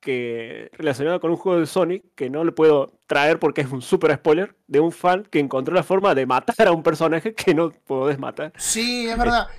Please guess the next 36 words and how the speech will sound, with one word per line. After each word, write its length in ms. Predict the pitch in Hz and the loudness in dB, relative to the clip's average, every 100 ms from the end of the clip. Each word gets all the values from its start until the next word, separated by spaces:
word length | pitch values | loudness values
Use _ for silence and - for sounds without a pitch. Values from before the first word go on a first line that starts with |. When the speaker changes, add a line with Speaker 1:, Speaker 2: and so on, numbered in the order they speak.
| - | -12
Speaker 2:
Igual 300 | 190 208 330 | -6 2 2
Speaker 1:
Estoy 200 | 311 302 | 6 6
hablando 320 | 202 220 220 | 6 6 6
de 80 | 208 | 6
The 80 | 220 | 6
Last 180 | 247 | 6
of 160 | 240 196 | 4 4
Us 240 | 240 196 | 4 4
dos 340 | 180 220 247 381 | 4 4 4 -2
y 340 | 175 147 147 143 | -8 -4 -4 -2
no 100 | 170 | 0
voy 160 | 190 180 | 2 2
a 60 | |
decir 440 | 156 156 170 160 - | 2 0 -2 -4 -4
que, 140 | 160 | -4
Speaker 2:
Mm. 120 | 190 196 | -4 -2
Speaker 1:
quién 320 | 185 190 185 | 2 2 2
personaje 460 | 185 - 170 175 | -4 -2 -2 -2
contra 260 | 170 170 160 | 0 0 0
quién, 240 | 147 220 | 2 2
pero 400 | 220 147 127 117 _ | 4 0 0 -6 _
Speaker 2:
Me 300 | 185 180 190 | -12 -8 -6
Speaker 1:
eh, 20 | |
Speaker 2:
intriga 320 | 208 220 262 | -6 -4 -2
Speaker 1:
buscaron 220 | 247 202 185 | 2 4 4
una 80 | 185 | 2
Speaker 2:
mucho, 80 | 170 | 2
Speaker 1:
manera. 340 | 165 160 - - _ _ | 2 0 -6 -14 _ _
Speaker 2:
me 180 | 170 185 | -10 -8
intriga 360 | 185 214 254 | -6 -4 -4
mucho 280 | 240 262 - | -4 -6 -6
saber 440 | - 185 196 214 - | -2 0 0 -2 -2
cómo 240 | 247 240 | -2 -2
sigue 300 | - 262 233 | -4 -6 -6
el 80 | 160 | -6
juego, 500 | 156 160 139 110 - | -6 -6 -6 -8 -16